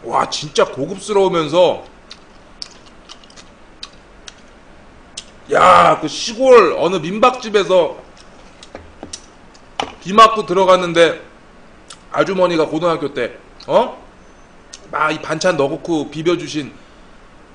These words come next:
와, 그런, 그런 비빔밥 맛이야. 똥깻님 감사합니다. 팬가입어서 들어오시고요. 와, 진짜 맛있다. 와,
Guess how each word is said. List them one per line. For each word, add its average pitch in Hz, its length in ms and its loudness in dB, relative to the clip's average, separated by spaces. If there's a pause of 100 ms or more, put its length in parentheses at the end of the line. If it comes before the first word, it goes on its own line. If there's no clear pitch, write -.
와, - 300 -4
그런, 202 560 2
그런 208 300 4
비빔밥 185 440 0
맛이야. 139 440 -2
똥깻님 294 640 -2
감사합니다. 208 680 2
팬가입어서 233 640 2
들어오시고요. 139 640 -2 (4000)
와, 127 240 -4
진짜 147 360 -6
맛있다. 127 320 -6
와, 123 440 -8